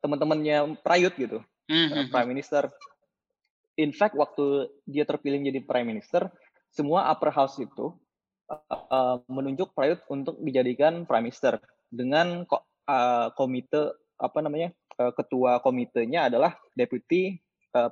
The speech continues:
Speaker 1: Prime Minister yang sekarang. Dan itu
Speaker 2: I
Speaker 1: yang
Speaker 2: see.
Speaker 1: kenapa, eee, permainan tunjuk-menunjuk, eee, koalisi di dalam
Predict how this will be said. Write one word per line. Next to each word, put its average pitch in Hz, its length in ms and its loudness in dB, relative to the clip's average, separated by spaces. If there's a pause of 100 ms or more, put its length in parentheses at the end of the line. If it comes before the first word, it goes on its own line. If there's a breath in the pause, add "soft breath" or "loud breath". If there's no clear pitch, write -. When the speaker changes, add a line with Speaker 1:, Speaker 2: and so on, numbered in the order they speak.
Speaker 1:
Prime 131 220 2
Minister 131 260 -2
yang 123 100 -2
sekarang. 135 440 0 (420)
Dan 120 180 -2
itu 120 80 -8
Speaker 2:
I 156 80 2
Speaker 1:
yang 170 100 2
Speaker 2:
see. 131 80 -6
Speaker 1:
kenapa, 147 360 0 (920)
eee, 123 360 0 (760)
permainan 151 600 0 (240)
tunjuk-menunjuk, 156 1040 -2
eee, 139 280 2 (340)
koalisi 143 560 2
di 139 120 -8
dalam 131 520 -4